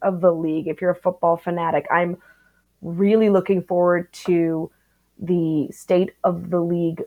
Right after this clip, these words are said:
the fan address by C F L, uh, Commissioner Randy Ambrosie. It'll be interesting to see how he handles questions from Rider Nation, because it is open to fans to do a Q and A, and they don't hold back.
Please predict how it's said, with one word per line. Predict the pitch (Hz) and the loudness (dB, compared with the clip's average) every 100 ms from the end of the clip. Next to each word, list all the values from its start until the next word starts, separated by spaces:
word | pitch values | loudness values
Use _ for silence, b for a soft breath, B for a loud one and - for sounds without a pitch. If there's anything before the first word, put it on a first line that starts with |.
| - | -10
the | 175 | -10
fan | - 190 180 185 | 0 4 4 4
address | 170 120 92 - | 2 0 -2 -6
by | - 165 143 135 | -2 0 0 -2
C | - 202 | -4 2
F | 180 175 | 2 4
L, | 170 165 160 165 | 4 6 4 2
uh, | 165 | -6
Commissioner | - 180 170 185 170 165 | -6 -4 -4 -2 0 2
Randy | 165 165 165 | 0 0 -2
Ambrosie. | 160 190 226 214 214 | 0 4 6 6 4
It'll | 190 | 2
be | 165 | 2
interesting | 175 180 - | -2 -2 0
to | 190 | 0
see | 180 - 208 190 - - _ _ _ _ - | 0 2 4 4 2 -8 _ _ _ _ -8
how | - 214 | 4 6
he | 220 247 | 6 4
handles | 208 214 220 214 202 | 4 4 6 4 2
questions | - 202 196 - 190 185 | 2 2 2 0 0 2
from | 190 180 | 2 4
Rider | 175 175 175 | 4 4 4
Nation, | 165 156 165 - 160 151 - b b - | 2 0 -4 -4 -8 -8 -12 b b 0
because | 175 180 | 4 4
it | 180 | 4
is | 180 190 185 165 - - - - - | 2 4 2 0 -8 -20 -20 -6 2
open | 190 214 208 | 2 2 0
to | 233 | 0
fans | 233 233 226 185 185 - _ _ _ _ | 2 4 4 2 0 -6 _ _ _ _
to | 180 | 0
do | 190 | 2
a | 190 | 2
Q | 185 214 202 | -2 0 2
and | 190 | 2
A, | 202 196 175 175 | 2 2 0 0
and | 170 170 170 | -2 -2 0
they | 180 | 2
don't | 220 254 | 4 2
hold | 240 220 | 0 0
back. | 196 185 160 - | 4 4 4 -10